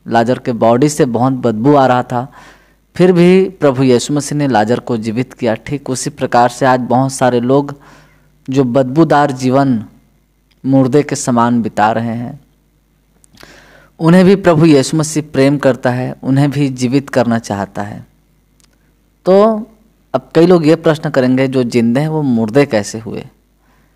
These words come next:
तो जो परमेश्वर की महिमा नहीं करते, सच्चे परमेश्वर के पीछे नहीं चलते, जो स्वर्ग में परमेश्वर है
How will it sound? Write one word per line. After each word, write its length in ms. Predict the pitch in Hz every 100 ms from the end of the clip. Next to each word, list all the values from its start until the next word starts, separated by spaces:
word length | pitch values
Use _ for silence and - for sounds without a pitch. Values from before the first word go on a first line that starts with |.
| _ _ _ _ _ _ _ _ _ _
तो 80 | 151
जो 140 | 156
परमेश्वर 560 | 175 170 156 156 151 180
की 160 | 175 170
महिमा 380 | 135 123 135
नहीं 240 | 135 113 120
करते, 460 | 110 104 - 98 151 _ _ _ _
सच्चे 420 | - 143 - - 160
परमेश्वर 480 | 160 139 135 143
के 120 | 135 135
पीछे 380 | - 113 -
नहीं 220 | 117 113 117
चलते, 460 | - 98 - 92 - _ _ _ _ _ _ _ _ _ _ _ _ _ _ _
जो 160 | 131 143
स्वर्ग 360 | 135 160 165 165
में 220 | 170 160
परमेश्वर 580 | 139 127 120 - 139 117
है 320 | 107 -